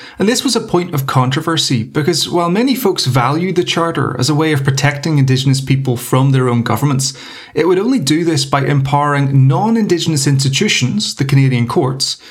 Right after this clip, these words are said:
to use a non-Indigenous law, the Charter, to overrule acts of Indigenous governments. And so for some people, Charter application was a huge sacrifice for Indigenous peoples, a sacrifice that would fundamentally dilute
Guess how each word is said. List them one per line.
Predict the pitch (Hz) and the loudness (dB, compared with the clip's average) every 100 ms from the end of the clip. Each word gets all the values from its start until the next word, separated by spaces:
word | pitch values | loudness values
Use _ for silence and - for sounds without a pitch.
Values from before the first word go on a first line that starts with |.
| - _ | -20 _
to | - | -2
use | 156 170 147 | 0 2 0
a | 143 | 0
non-Indigenous | 151 156 190 220 208 175 139 139 131 | 2 2 0 0 2 0 2 0 2
law, | 160 214 120 175 180 | 0 0 0 -2 -2
the | 139 | -2
Charter, | 135 180 160 110 135 - - _ | 0 0 0 -2 -2 -10 -20 _
to | - 170 | -4 0
overrule | 180 180 151 143 151 139 | 0 2 2 2 0 0
acts | 120 127 - - | -2 -2 -6 0
of | 123 | 2
Indigenous | 135 135 131 135 120 | 4 2 2 0 0
governments. | - 120 180 180 - - - - - - 180 | -2 0 0 -2 -4 -8 -12 -20 -20 -8 -4
And | 170 | -2
so | 202 | 0
for | 147 | 0
some | - 226 240 | 0 0 0
people, | 226 214 151 135 | -2 0 -2 -2
Charter | - 160 190 214 | -2 -2 0 -2
application | 185 147 135 139 135 139 127 | 0 -2 0 0 2 2 2
was | 139 139 | 2 2
a | 156 | 0
huge | - 214 220 - | 0 0 0 0
sacrifice | - 147 - 175 - - - - | -2 -2 -4 -4 -4 -4 -6 -2
for | 156 | 0
Indigenous | 139 139 139 165 | 2 2 0 -2
peoples, | 135 180 165 135 - - | -4 -6 -6 -8 -6 -4
a | - | -2
sacrifice | 180 175 147 151 143 | -2 -2 -2 0 0
that | 135 143 | 0 0
would | 135 | -2
fundamentally | - 175 190 180 165 160 147 135 | -2 -2 0 0 0 -2 0 2
dilute | 135 117 117 170 - | 2 2 2 0 -4